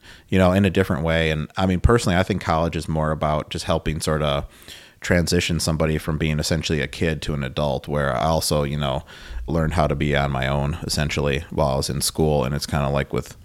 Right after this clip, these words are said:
you know, you're baby stepping into the real world, going to the dorm and then, you know, doing your own laundry and then, you know, going to a house. And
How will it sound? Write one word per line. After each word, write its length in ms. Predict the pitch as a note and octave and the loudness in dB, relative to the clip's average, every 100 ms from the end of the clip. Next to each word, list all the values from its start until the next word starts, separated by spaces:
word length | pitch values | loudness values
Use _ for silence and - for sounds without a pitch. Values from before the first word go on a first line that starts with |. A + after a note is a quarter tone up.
| - - - - | -20 -20 -20 -6
you 120 | C2+ | -2
know, 220 | C2 C2 | 0 0
you're 120 | E2+ | -2
baby 280 | D2 D#2 D2+ | 0 2 2
stepping 500 | D2+ D2 C#2+ D2 D2+ C#2+ | 0 0 0 0 0 0
into 260 | D#2 - | -2 0
the 140 | C#2+ C#2+ | 0 2
real 200 | D2 C#2+ | 2 2
world, 320 | C#2+ C#2 - | 2 0 0
going 280 | D2 D2 D2 | 0 0 0
to 120 | D#2 | -2
the 120 | C#2+ | -2
dorm 440 | C#2+ C#2+ D2 C#2+ | -2 0 0 0
and 140 | C2+ C#2+ | -2 -2
then, 220 | C#2+ C#2+ | -2 -2
you 80 | C#2 | -2
know, 160 | C#2 | -2
doing 260 | C#2 D2+ D2 | 0 0 2
your 120 | D2+ | 2
own 120 | D2 | 0
laundry 640 | D2+ D2+ D2+ D2+ D2 D2 C#2+ | 0 0 0 0 0 0 -2
and 160 | C#2 | -2
then, 120 | C2+ | -2
you 80 | C#2+ | -2
know, 140 | C2+ C#2+ | -2 -4
going 280 | C#2+ C#2 | -4 -4
to 120 | D2+ D2+ | -2 0
a 40 | |
house. 420 | D#2+ D2 D2 - | 2 2 2 0
And 200 | C2+ B1 | -4 -6